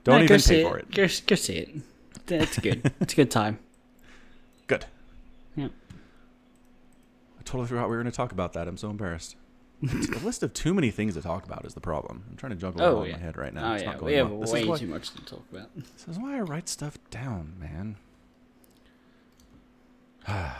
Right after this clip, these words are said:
Speaker 2: All right.
Speaker 1: you write any of that down? <laughs>
Speaker 2: Well, I also have this reply on the tweet,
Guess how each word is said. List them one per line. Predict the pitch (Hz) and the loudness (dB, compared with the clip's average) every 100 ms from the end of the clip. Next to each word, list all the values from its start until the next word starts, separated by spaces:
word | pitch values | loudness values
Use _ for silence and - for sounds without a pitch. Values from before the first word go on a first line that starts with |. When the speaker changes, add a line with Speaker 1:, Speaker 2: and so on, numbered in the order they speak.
| - - - 117 120 | -14 -18 -16 -16 4
Speaker 2:
All | 214 | 8
right. | 147 | 8
Speaker 1:
you | 107 | 4
write | 110 113 | 0 0
any | 117 123 | 0 0
of | 104 | 2
that | 143 | 0
down? | - 139 233 240 - - - - - | 2 4 4 4 -2 -20 -20 -10 0
<laughs> | 202 - _ - - - - - - - - - - - - - | 0 -2 _ -20 -20 -20 -20 -20 -20 -20 -20 -20 -20 -20 -14 6
Speaker 2:
Well, | 185 202 165 165 | 12 12 12 10
I | 170 | 8
also | 190 175 | 6 4
have | 147 139 | 6 6
this | 120 - | 4 -4
reply | 113 131 120 110 | 0 4 6 6
on | 101 95 | 4 0
the | |
tweet, | - 110 95 | -2 -2 -2